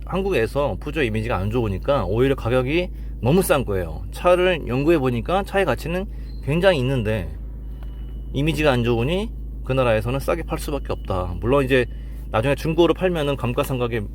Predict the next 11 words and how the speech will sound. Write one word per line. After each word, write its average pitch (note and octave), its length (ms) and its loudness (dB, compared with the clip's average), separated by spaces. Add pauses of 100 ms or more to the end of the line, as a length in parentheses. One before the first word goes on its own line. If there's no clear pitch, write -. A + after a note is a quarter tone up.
어, G2 300 -6 (180)
엉망이겠죠. C3 800 0
하지만, C#3+ 500 -2 (640)
예, F2+ 300 -4 (260)
기회다 C3+ 300 2
싶어서 A#2 520 -2 (220)
정말 C3+ 240 2
싸게 F#3 220 2
샀습니다. G#2+ 420 -2
그래서 G2 220 -6
뭐 F#2+ 220 -6